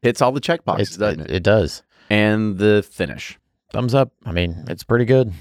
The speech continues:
Speaker 2: I mean, there's a lot of good things going on here. So, yeah, good job. I do hate pouring out of this bottle, though. So,
Speaker 1: <laughs>
Speaker 2: <laughs> if you
Speaker 1: It is,
Speaker 2: want,
Speaker 1: it is not the easiest bottle to pour out of.
Speaker 2: But I
Speaker 1: Sure.
Speaker 2: understand it.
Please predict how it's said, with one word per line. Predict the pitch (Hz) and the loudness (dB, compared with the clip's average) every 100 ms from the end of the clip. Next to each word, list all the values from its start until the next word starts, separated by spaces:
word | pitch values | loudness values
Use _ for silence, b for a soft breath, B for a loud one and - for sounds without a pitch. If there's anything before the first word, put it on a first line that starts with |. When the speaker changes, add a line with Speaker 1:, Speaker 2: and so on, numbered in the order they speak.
| - | -8
Speaker 2:
I | |
mean, | 95 90 | -4 -2
there's | 92 85 - - | -2 -4 -10 -4
a | |
lot | 90 95 | 2 2
of | 98 | 2
good | 101 | 0
things | 104 101 | -2 -2
going | 95 92 | -4 -4
on | 90 | -6
here. | 95 92 | -6 -8
So, | - 90 87 80 _ _ _ | -8 -6 -4 -6 _ _ _
yeah, | - 110 123 110 - | -2 2 2 0 -6
good | 110 | -4
job. | 110 113 113 - | 4 4 4 0
I | 98 | -2
do | 110 127 | 2 4
hate | 104 110 107 | 4 0 -2
pouring | 107 107 92 90 | -4 -2 0 0
out | 87 | 0
of | |
this | 82 | -2
bottle, | - 95 82 76 | 0 2 2 -2
though. | 50 - | -10 -12
So, | - - 71 | -14 -10 -8
Speaker 1:
<laughs> | |
Speaker 2:
<laughs> | 69 | 2
if | 214 - 233 123 - - 147 - | 2 4 4 2 0 0 0 0
you | 131 151 | 0 2
Speaker 1:
It | - | 2
is, | 131 | 2
Speaker 2:
want, | 123 - - | 0 -4 -2
Speaker 1:
it | 190 | 0
is | 139 | 2
not | 156 151 | 2 2
the | 147 131 | 0 0
easiest | 131 117 120 - | 0 2 -2 0
bottle | 95 90 | 0 0
to | 80 | -4
pour | - 78 76 | -8 -8 -8
out | 67 | -10
of. | 55 | -2
Speaker 2:
But | 110 104 | 2 6
I | |
Speaker 1:
Sure. | 113 | 6
Speaker 2:
understand | 113 107 78 80 76 | 4 2 0 -2 0
it. | 85 82 | -2 -4